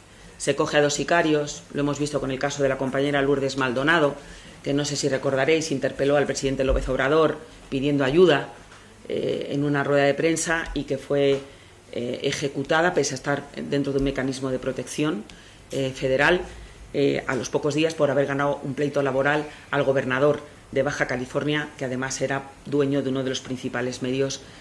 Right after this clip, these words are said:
de su estado. ¿Por qué digo y por qué hablo de Lourdes? Pues porque se detuvieron a sus, eh, ejecutores, pero nunca se va a saber, como siempre pasa en México en el noventa y cinco por ciento de los casos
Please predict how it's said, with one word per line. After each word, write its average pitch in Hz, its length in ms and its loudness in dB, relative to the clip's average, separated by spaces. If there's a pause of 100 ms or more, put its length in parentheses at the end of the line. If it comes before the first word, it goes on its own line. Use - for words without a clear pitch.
(140)
de 131 180 0
su - 140 -2
estado. 110 380 -6 (960)
¿Por 151 160 4
qué 180 100 8
digo 175 480 12
y 160 80 4
por 156 160 0
qué - 80 4
hablo 170 160 8
de 160 100 8
Lourdes? 160 500 6
Pues 143 260 2
porque 139 640 4
se 139 240 2
detuvieron 147 480 4
a 151 80 0
sus, 147 400 -4 (180)
eh, 139 720 2
ejecutores, 156 800 0 (340)
pero 135 220 2
nunca 143 240 2
se 143 100 -6
va 123 80 -4
a 127 40 -8
saber, 135 340 2
como 127 160 -4
siempre 139 300 -2
pasa 131 240 -4
en 123 40 -4
México 135 320 -6
en 127 60 -2
el 127 80 -4
noventa 127 220 -4
y - 20 -12
cinco 131 240 -4
por 131 100 -12
ciento 135 200 -6
de 131 40 -2
los 123 140 -6
casos 143 340 -6